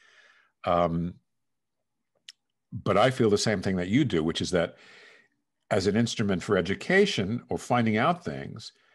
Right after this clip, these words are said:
um, you know, it's great. And you do get to s-, hang out with people that you otherwise wouldn't. I mean, I live in L A now, but mo-, mo-, most of my friends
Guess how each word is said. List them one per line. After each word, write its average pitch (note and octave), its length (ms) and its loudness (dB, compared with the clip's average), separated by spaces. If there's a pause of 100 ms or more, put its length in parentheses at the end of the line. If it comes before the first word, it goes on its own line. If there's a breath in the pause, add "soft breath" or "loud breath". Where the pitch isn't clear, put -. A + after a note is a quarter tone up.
(280 soft breath)
um, F#2 280 0
you A#2 100 -2
know, G#2 140 -2
it's - 160 -6
great. A#2+ 600 0
And F#2+ 220 -4
you F#2+ 100 -2
do G2 140 0
get B2 160 0
to F#2+ 280 -4
s-, - 200 -12 (320)
hang G2 240 -2
out G2 140 0
with F2+ 140 -6
people F#2+ 280 -2
that E2+ 120 -4
you D#2+ 140 -2
otherwise E2 380 0
wouldn't. A#2 400 0 (400 loud breath)
I F#2+ 40 -8
mean, F#2 120 0
I F2+ 140 2
live G2+ 180 4
in F#2+ 80 2
L F2 200 2
A G#2 140 2
now, G#2 260 0
but F2 200 -4
mo-, F#2+ 220 -2
mo-, F#2+ 200 -4
most G2+ 260 -4
of F#2+ 40 -6
my F2+ 100 -2
friends G2 520 -4